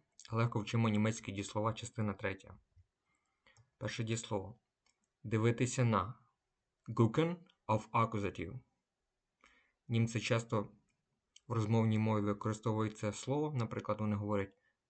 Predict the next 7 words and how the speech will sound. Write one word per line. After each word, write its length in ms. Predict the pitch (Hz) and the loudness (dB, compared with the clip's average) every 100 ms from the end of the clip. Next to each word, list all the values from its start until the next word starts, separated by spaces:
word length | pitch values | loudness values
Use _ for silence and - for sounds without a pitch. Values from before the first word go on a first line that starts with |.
| _ - | _ -2
«Guck 180 | 143 | 2
mal, 420 | 127 107 98 107 123 _ | 8 10 8 4 -6 _
глянь 300 | 117 117 104 | 2 4 4
но». 240 | 90 87 - _ _ _ _ _ _ _ _ _ _ _ _ _ | 0 -4 -12 _ _ _ _ _ _ _ _ _ _ _ _ _
Ковтати. 600 | 117 123 107 92 87 98 _ _ _ _ _ _ _ _ _ _ _ - - - _ _ _ _ _ _ _ _ _ _ _ | -2 6 8 6 0 -8 _ _ _ _ _ _ _ _ _ _ _ -20 -20 -20 _ _ _ _ _ _ _ _ _ _ _
Schlucken. 600 | - 139 131 123 90 87 - _ _ _ _ _ _ _ _ _ - | 2 10 10 10 2 -2 -12 _ _ _ _ _ _ _ _ _ -10
Schlucken. 600 | - 127 113 107 90 | 0 4 4 2 -4